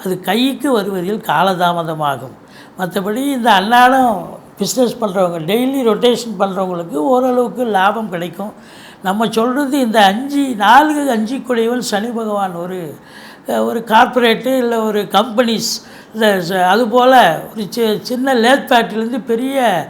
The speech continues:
ஃபேக்ட்ரி வரைக்கும் பார்த்தீங்கன்னா, அதுல வேலை பார்க்கக்கூடியவர்கள், அது தொழிலாளிகள், முதலாளிகள், இவங்களுக்கெல்லாம் பார்த்தீங்கன்னா நிறைவாகத்தான் இருக்கும். But இருந்தாலும் சில நேரங்களில் அவங்களுக்கு வர வேண்டிய தொகை கைக்கு வருவதில்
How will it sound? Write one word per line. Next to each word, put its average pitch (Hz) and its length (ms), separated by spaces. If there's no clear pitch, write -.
ஃபேக்ட்ரி 269 420
வரைக்கும் 240 340
பார்த்தீங்கன்னா, 220 560
அதுல 208 220
வேலை 220 320
பார்க்கக்கூடியவர்கள், 190 840
அது 202 280
தொழிலாளிகள், 214 680
முதலாளிகள், 208 680
இவங்களுக்கெல்லாம் 220 760
பார்த்தீங்கன்னா 170 480
நிறைவாகத்தான் 277 840
இருக்கும். 220 340
But 156 120
இருந்தாலும் 247 560
சில 226 260
நேரங்களில் 233 600
அவங்களுக்கு 202 580
வர 185 240
வேண்டிய 220 380
தொகை 220 440
கைக்கு 233 360
வருவதில் 196 540